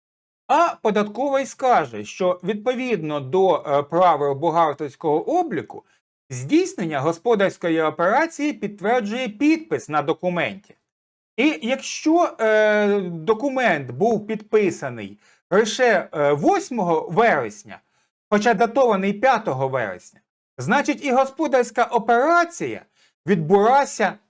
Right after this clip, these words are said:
восьмого вересня, а не п'ятого вересня. Податкова буде стверджувати, що за таких умов, е, товар був відпущений, відпущений покупцю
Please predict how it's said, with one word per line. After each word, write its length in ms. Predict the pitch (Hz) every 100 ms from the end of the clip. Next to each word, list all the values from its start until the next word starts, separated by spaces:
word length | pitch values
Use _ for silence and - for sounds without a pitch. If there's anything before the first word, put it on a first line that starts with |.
| -
восьмого 720 | 147 240 294 - 214 180 185
вересня, 580 | 170 139 113 - 95 - _ _ -
а 240 | 226 311 330 -
не 220 | 165 185
п'ятого 640 | 180 185 185 185 180 180 180
вересня. 560 | 143 175 139 - 107 92 _ - _ -
Податкова 460 | 202 247 294 381 320
буде 260 | 294 294
стверджувати, 640 | - 269 262 170 143 120 143
що 160 | 196
за 80 | 208
таких 320 | 233 - 294 -
умов, 580 | 254 214 240 320 349 339 _ _ - -
е, 120 | 156
товар 460 | 233 208 294 320
був 300 | 190 214 214
відпущений, 1000 | 165 208 - 226 285 233 - 175 120 101 _ _ _ _ -
відпущений 600 | 175 - 254 240 214 196
покупцю 760 | 196 196 202 208 - 170 120